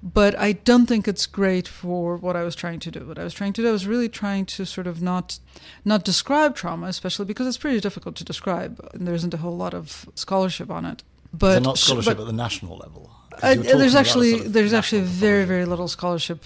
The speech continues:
Speaker 1: anywhere on collective trauma. It's a pretty esoteric field. And there's n-, virtually no scholarship. There's, like, literally one book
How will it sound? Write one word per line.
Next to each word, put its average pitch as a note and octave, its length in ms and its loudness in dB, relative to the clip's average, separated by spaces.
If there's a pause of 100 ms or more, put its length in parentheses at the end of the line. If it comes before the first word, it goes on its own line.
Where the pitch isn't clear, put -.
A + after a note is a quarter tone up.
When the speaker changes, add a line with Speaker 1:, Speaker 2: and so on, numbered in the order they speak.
(160)
Speaker 1:
anywhere F3 500 2
on E3+ 280 -2
collective E3+ 420 -10
trauma. D3+ 420 -12 (160)
It's - 200 -10
a D#3 40 -12
pretty F3 440 -6
esoteric F3 560 -8
field. - 640 -12 (440)
And G3+ 160 2
there's F3+ 200 2
n-, G#3+ 160 -2 (320)
virtually F#3 560 -2
no F3 220 0
scholarship. - 560 -10
There's, F3 260 -6
like, - 160 -12 (100)
literally F3+ 400 -2
one F3 380 0
book - 440 -10